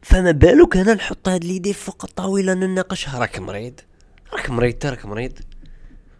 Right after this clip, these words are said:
ما تصراش هادي، ما، ما خممش فيها انا، ما خصنيش نخمم فيها كاع. بعدا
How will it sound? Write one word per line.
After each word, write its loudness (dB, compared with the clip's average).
ما -20
تصراش -8
هادي، -4
ما، 0
ما 0
خممش -2
فيها -4
انا، -4
ما -14
خصنيش -8
نخمم -6
فيها -12
كاع. -8
بعدا -6